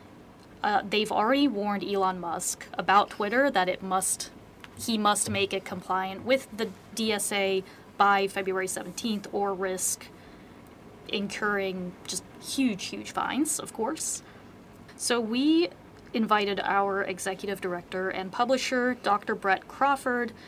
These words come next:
to share some of her thoughts on these stories. Doctor Crawford, thank you so much for joining us today.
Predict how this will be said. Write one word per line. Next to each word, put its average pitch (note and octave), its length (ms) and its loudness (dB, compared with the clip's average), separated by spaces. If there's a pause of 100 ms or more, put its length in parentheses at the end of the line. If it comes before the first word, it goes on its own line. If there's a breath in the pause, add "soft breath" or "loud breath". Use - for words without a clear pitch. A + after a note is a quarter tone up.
(200 loud breath)
to A#3 100 -4
share C#4 200 4
some D4 200 0
of G3+ 100 -2
her F#3 200 -4
thoughts A#3 400 2
on A3 240 0
these A#3+ 180 -4
stories. C4+ 800 -2 (920 loud breath)
Doctor A#3 280 0
Crawford, G#3 400 4
thank B3 240 2
you A3 40 -4
so G3 140 -2
much F3 160 -6
for - 80 -10
joining F#3+ 340 -4
us F#3+ 160 -2
today. G3 540 -2